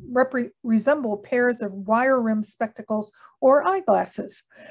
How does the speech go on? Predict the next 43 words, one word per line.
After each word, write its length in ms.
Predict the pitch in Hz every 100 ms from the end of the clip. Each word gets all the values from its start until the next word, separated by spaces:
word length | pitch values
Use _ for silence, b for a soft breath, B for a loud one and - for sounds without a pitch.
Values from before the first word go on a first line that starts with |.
| B _
The 140 | 220
three 240 | 226 339 370
examples 540 | 285 247 269 269 240
of 160 | 220 185
this 180 | 277 -
style 500 | - 226 196 190 220
are 200 | 208 208
seen 340 | - 240 233
here, 240 | 214 233
worked 400 | 220 202 214 220
from 400 | - - 202 196 -
upper 280 | 254 254 240
left 300 | 220 220 220
to 80 | 208
lower 320 | 196 190 190
right: 300 | 202 269 277 b b b
Matilda 460 | - 226 - 277 240
Wedge 380 | 208 214 247 226
in 100 | 214
eighteen 420 | 214 208 220 202
ten, 480 | - - 320 339 349 _ _ - B B B -
Anne 380 | 240 240 220
Barriere 580 | 185 240 247 240 247 262
in 100 | 233
eighteen 460 | 214 214 - 208 196
twenty, 520 | - 254 262 285 285 b b -
and 120 | 277
Anne 300 | 262 240 240
Ashcombe 520 | 233 233 233 - 214
in 60 | 208
eighteen 360 | 214 220 214
thirty-two. 580 | 208 220 214 202 - 254
So 160 | 202 294
you 160 | 285
can 160 | 285 302
see 400 | - 330 320 302 b b -
that 160 | 247
the 100 | 233
style 520 | 214 - 269 330 285
doesn't 380 | 220 220 220 214
change 440 | - 233 226 220 -
very 280 | 214 208
much 260 | 208 196 196